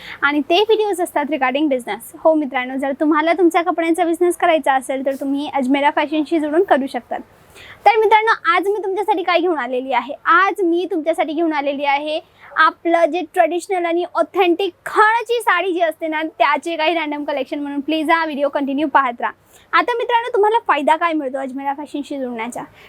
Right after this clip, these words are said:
सरळ एक मॅन्युफॅक्चररकडून तुम्हाला सगळ्या वस्तू मिळतात, तेही होलसेलमध्ये, तेही कमीत कमी किमतीमध्ये. फक्त आमच्याजवळ वन फोर्टी फाईव्ह रुपीजपासून कॉटन सिल्कमध्ये, जे खणची mostly साडीचा कपडा असतो तो कॉटन सिल्क असतो, तर कॉटन सिल्क साडीमध्ये आमच्याजवळ एकशे पंचेचाळीस रुपयापासून सुरुवात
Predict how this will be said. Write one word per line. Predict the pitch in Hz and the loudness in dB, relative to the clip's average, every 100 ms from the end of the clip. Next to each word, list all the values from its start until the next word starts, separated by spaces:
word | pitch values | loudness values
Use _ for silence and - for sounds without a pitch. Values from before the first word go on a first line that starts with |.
| - | -6
सरळ | - 349 381 392 | 2 4 4 0
एक | 415 339 | 0 2
मॅन्युफॅक्चररकडून | 311 359 440 427 403 392 370 370 330 320 320 | 2 2 0 -2 0 0 0 -2 -6 -6 -6
तुम्हाला | 320 330 320 339 | -4 -4 -2 -2
सगळ्या | 359 269 320 359 | -2 0 2 2
वस्तू | 381 349 359 | 2 -2 -2
मिळतात, | 330 311 302 320 | -2 -2 -2 -4
तेही | - 311 339 | -4 -4 0
होलसेलमध्ये, | 381 330 320 381 349 381 330 302 320 | 0 0 0 0 0 0 0 0 -2
तेही | 320 339 330 | 2 0 2
कमीत | 349 339 359 | 2 2 2
कमी | 381 370 | 0 0
किमतीमध्ये. | 359 349 302 302 294 320 | 0 0 -2 -2 -2 -4
फक्त | - | -2
आमच्याजवळ | 359 330 311 349 320 320 | 0 0 0 -2 0 0
वन | 320 339 | 0 -2
फोर्टी | 359 330 | -2 -2
फाईव्ह | 330 311 | -2 -2
रुपीजपासून | 294 311 294 311 339 330 | -2 -6 -4 -2 0 2
कॉटन | 294 277 302 | 2 0 -2
सिल्कमध्ये, | 359 311 285 254 - - - - | -2 -2 -4 -6 -8 -16 -10 -2
जे | 320 | 2
खणची | 359 302 339 | 2 2 0
mostly | 302 294 311 320 | 0 -2 -2 2
साडीचा | 320 294 311 | 2 2 -2
कपडा | 311 - 311 | -2 0 0
असतो | 330 339 | 0 -4
तो | 359 | -2
कॉटन | 330 285 285 | -2 -2 -6
सिल्क | 302 285 | -4 -4
असतो, | 262 - 269 _ _ _ - | -6 -6 -12 _ _ _ -2
तर | 359 | 0
कॉटन | 359 302 370 392 | 2 0 0 -2
सिल्क | 427 403 | -2 -2
साडीमध्ये | - 320 339 330 330 | 0 0 2 0 0
आमच्याजवळ | 320 330 320 320 | -2 -2 0 0
एकशे | 311 349 | -2 -2
पंचेचाळीस | 349 302 370 381 392 | -2 0 2 0 0
रुपयापासून | 392 359 330 349 370 | -2 -2 -4 -4 -6
सुरुवात | 349 294 269 | -4 -2 -2